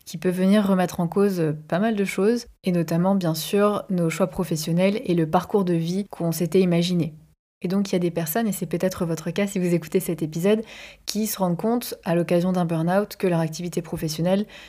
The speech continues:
n'est pas, ou plus d'ailleurs, en accord avec leurs valeurs, avec leurs besoins, avec leurs aspirations, et qui du coup ont envie de changer de voie pour remettre un petit peu de sens dans leur quotidien professionnel.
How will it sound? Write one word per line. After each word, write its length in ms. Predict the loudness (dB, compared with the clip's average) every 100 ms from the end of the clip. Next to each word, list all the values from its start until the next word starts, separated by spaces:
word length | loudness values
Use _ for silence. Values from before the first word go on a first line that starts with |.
| -8
n'est 160 | -2 -2
pas, 240 | 2 2
ou 60 | 2
plus 380 | -2 -2 -4 -4
d'ailleurs, 400 | -4 -2 -2 -4 -10 -20 -20 0
en 120 | 2
accord 360 | 2 4 2 4
avec 220 | 0 0
leurs 160 | -2 0
valeurs, 360 | 2 0 0
avec 240 | -2 -2 -2
leurs 140 | -2
besoins, 500 | -2 -2 0 0 -2
avec 200 | -4 -4
leurs 180 | -2 -2
aspirations, 640 | -2 -2 -4 -4 -4 -4 -6 -16 -16 0 2
et 120 | 2
qui 120 | 0
du 160 | -2 -2
coup 300 | 0 -2 0
ont 180 | 2 2
envie 160 | 2 0
de 140 | -2
changer 320 | 0 0 2
de 60 | 2
voie 200 | 4 2
pour 180 | 0 -2
remettre 320 | -2 -2 -2
un 60 |
petit 160 | -4 -4
peu 120 | -6
de 120 | -4
sens 500 | -4 0 0 0 -6 -2
dans 100 | -2
leur 160 | 0
quotidien 340 | -4 -6 -2 -2
professionnel. 640 | -2 -10 -8 -6 -6